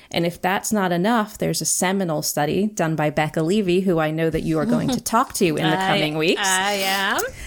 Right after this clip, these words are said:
Speaker 1: And she will tell you more about this, but her own research twenty years ago showed that there's a seven and a half year, um, differential in life expectancy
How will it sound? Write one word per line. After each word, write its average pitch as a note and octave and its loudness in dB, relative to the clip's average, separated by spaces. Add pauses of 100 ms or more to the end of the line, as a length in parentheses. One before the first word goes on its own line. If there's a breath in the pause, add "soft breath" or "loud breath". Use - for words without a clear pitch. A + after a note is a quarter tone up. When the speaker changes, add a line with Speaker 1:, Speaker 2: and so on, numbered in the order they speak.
(160 loud breath)
Speaker 1:
And G3 4
she G#3+ 0
will G3+ 4
tell G#3 2
you F3+ 2
more E3+ 4
about G3 2
this, F3+ 2
but F3 0
her G#3+ 2
own A#3+ 4
research F3 0
twenty F#3+ 0
years G#3 2
ago E3 2
showed F3 0
that F3 -8
there's E3+ 0
a F3 0
seven E3+ 0
and F3+ 0
a E3 -2
half E3 -6
year, D#3+ 0 (320 loud breath)
um, D3 2
differential F3 0
in D#3+ 0
life E3+ -2
expectancy - -6